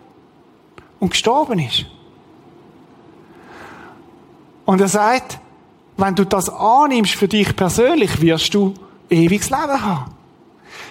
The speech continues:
Das heisst, dass der Tod, wo sich so aufspielt als meine grösste Sorge, am Schluss von allen diesen Sorgenketten gar keine Macht mehr hat. Ein bisschen abstrakt, aber es ist wahr.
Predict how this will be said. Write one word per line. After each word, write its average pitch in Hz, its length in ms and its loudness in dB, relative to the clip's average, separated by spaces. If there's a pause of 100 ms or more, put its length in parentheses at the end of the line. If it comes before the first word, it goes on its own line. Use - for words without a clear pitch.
(300)
Das 247 180 -2
heisst, 262 500 0
dass - 180 -4 (200)
der - 260 -4
Tod, 349 640 2 (680)
wo 233 140 4
sich 226 200 0
so 277 340 4
aufspielt 240 480 0
als 208 160 0
meine 214 260 4
grösste 247 480 0
Sorge, 330 380 2
am 202 80 -2
Schluss 359 340 2
von - 140 -4
allen 320 380 2
diesen 240 220 0
Sorgenketten 254 840 -2 (840)
gar 156 180 -2
keine 196 180 -2
Macht 285 320 -2
mehr 262 220 -2
hat. - 240 -12
Ein - 60 -10 (2500)
bisschen 160 200 0
abstrakt, - 560 -2
aber 151 120 -4
es 135 80 -8
ist 143 140 -2
wahr. 220 360 0